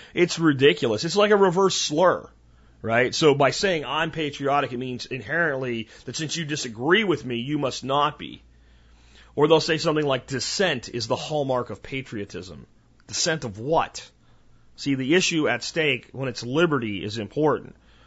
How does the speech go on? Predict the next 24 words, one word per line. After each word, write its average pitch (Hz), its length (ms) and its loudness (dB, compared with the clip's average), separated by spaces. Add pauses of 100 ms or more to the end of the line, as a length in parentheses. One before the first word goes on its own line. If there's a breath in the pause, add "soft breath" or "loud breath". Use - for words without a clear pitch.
(160 soft breath)
or 135 160 0
that - 140 0
patriotism 143 760 -4
must 120 180 -6
be 90 140 -12
coupled 139 460 -8
with 110 160 -8
morality. 113 640 0
So - 140 -6
we 131 100 -2
must 143 220 -4
have 131 200 0
laws 127 840 4 (420 soft breath)
that 117 120 -4
even 185 360 -2
though 170 240 2
they're 151 180 0
gonna 151 200 -2
interfere 156 440 0
with 147 160 2
people 127 200 -4
not 135 260 0
harming 139 420 -6
anyone, 117 680 -2